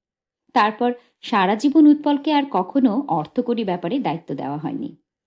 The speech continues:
আমি ঘটনাক্রমে লিটল থিয়েটার দলের সাংগঠনিক বিষয়ে আরো জড়িয়ে পড়তে লাগলাম।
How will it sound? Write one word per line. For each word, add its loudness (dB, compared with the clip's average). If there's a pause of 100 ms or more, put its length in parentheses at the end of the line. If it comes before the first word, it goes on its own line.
(720)
আমি 8
ঘটনাক্রমে 4
লিটল 0
থিয়েটার -4
দলের -2
সাংগঠনিক -4
বিষয়ে -6
আরো -6
জড়িয়ে -6
পড়তে -14
লাগলাম। -12